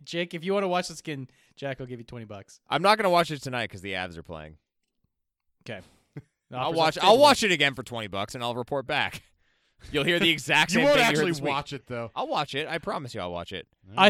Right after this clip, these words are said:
Speaker 3: right.
Speaker 1: this is the definition. You were saying earlier this is a very well-executed movie. I totally agree. This is the definition of below average, but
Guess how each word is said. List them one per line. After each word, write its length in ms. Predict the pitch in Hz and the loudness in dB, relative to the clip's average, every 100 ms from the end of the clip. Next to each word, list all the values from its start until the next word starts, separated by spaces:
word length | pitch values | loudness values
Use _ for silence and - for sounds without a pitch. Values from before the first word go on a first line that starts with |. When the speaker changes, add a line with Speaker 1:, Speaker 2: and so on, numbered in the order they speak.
| 240 | 6
Speaker 3:
right. 40 | 214 | 2
Speaker 1:
this 120 | 220 | -2
is 80 | 185 | -4
the 60 | 165 | 2
definition. 460 | 190 180 180 170 | 2 2 -2 -2
You 100 | 170 | 0
were 60 | 190 | 0
saying 240 | - 233 | 2 2
earlier 220 | 196 170 143 | 2 0 -2
this 160 | 147 | -4
is 80 | 139 | -6
a 60 | 131 | -4
very 220 | 143 139 | -4 -2
well-executed 800 | 131 139 135 147 165 - 160 156 | -2 -2 -4 -6 -8 -8 -8 -4
movie. 320 | 151 156 139 | -4 -4 -4
I 100 | 123 | -8
totally 420 | - 127 123 120 | -8 -8 -6 -6
agree. 320 | 123 135 156 | -6 -4 -4
This 160 | 156 165 | -4 -6
is 60 | 160 | -6
the 60 | |
definition 480 | 151 165 165 160 160 | -4 -4 -4 -6 -8
of 540 | 131 139 139 135 127 - _ _ _ _ _ _ 123 | -6 -2 0 -2 -6 -18 _ _ _ _ _ _ -10
below 380 | 139 131 139 156 | -8 0 2 2
average, 560 | 143 139 127 135 127 - _ | 2 -2 -2 -6 -6 -12 _
but 280 | 135 127 123 | -4 -4 -4